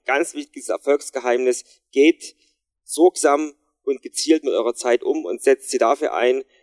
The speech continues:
was ihr liebt, was ihr euch erträumt und was eure Leidenschaft ist.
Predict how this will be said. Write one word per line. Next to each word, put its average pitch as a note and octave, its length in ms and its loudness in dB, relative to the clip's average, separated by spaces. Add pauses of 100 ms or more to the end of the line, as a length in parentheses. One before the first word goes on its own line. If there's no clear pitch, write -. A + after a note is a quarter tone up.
was B2 280 -2
ihr A#2+ 120 0
liebt, - 540 -2 (360)
was B2 180 -2
ihr G#2+ 180 2 (280)
euch C3 180 0
erträumt C#3+ 680 2 (140)
und B2 100 -10
was B2+ 120 0
eure A#2+ 160 -2
Leidenschaft A#2 500 -4
ist. - 240 -14